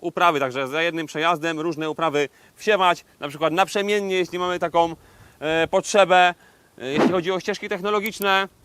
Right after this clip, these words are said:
również, e, możemy dowolnie dostosowywać. Komputer będzie myślał za nas, tak aby pasowało, e, w każdą szerokość tak naprawdę rozsiewacza czy opryskiwacza. Cztery różne nasiona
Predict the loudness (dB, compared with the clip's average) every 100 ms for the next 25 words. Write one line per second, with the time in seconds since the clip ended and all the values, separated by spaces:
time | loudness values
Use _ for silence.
0 | -6 0 0 2 0 0 -2 -8 _ -12
1 | -6 -2 2 2 2 2 2 0 0 -4
2 | -6 -6 -4 0 -2 -2 -8 -4 -4 -4
3 | -4 -6 -2 -2 0 2 2 -2 -6 _
4 | -6 -4 -4 -4 -2 2 2 4 0 -4
5 | _ -12 -10 -6 2 4 4 0 -2 -2
6 | -2 -6 -8 -8 -4 -4 -2 -2 0 0
7 | -2 -6 -4 2 2 4 0 0 -4 _
8 | -4 -4 -2 -6 -4 0 2 2 2 0
9 | _ _ -2 4 6 4 0 0 0 2
10 | 0 0 -4 -6 -4 -2 -2